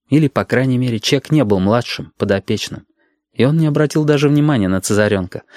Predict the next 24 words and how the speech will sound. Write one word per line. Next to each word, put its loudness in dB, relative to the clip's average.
Он 0
словно 0
прислушался -2
к -16
чему-то -2
и 0
вспомнил. -2
«Кто-то 2
должен 4
отправиться 0
к -2
башне. 0
Там 0
сходят 0
с -2
ума 2
от -2
беспокойства». -4
Это -2
был 4
Цезарь, -2
как -2
он -2
есть. -6